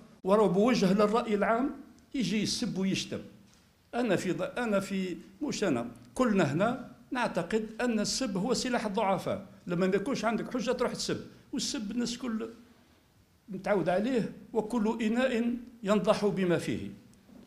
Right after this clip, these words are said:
وال-، وال-، وال-، والحاجز الثالث أو ال-، أو العامل الثالث، الشرط الثالث،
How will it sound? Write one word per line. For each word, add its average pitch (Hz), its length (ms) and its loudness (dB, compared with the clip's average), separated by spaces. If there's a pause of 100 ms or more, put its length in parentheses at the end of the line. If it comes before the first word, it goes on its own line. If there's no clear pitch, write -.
(260)
وال-، 147 160 -4
وال-، 135 460 -2
وال-، 120 420 -6
والحاجز 113 680 -4
الثالث 196 340 -4
أو 165 200 -2
ال-، 139 180 -4 (320)
أو 143 140 -2
العامل 143 460 0
الثالث، 170 500 -2 (300)
الشرط - 240 -4
الثالث، 214 500 -4